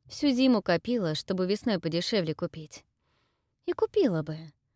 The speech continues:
Да только мой зайка-алкоголик машину в соседнем дворе разбил, когда с собутыльником дрался. Пришлось мой некупленный полушубок за ремонт капота отдать. И еще и не хватило. Потом год кредит выплачивала.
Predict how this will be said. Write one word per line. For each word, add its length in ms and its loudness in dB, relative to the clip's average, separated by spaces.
Да 140 2
только 320 4
мой 160 4
зайка-алкоголик 960 4
машину 440 2
в 40 -4
соседнем 480 0
дворе 280 0
разбил, 440 -2
когда 300 -2
с 40 -10
собутыльником 720 -2
дрался. 420 -6
Пришлось 480 0
мой 160 4
некупленный 560 0
полушубок 640 0
за 100 4
ремонт 320 0
капота 480 0
отдать. 480 -12
И 140 -2
еще 360 -2
и 140 0
не 120 0
хватило. 580 -6
Потом 340 4
год 220 4
кредит 360 -2
выплачивала. 800 -6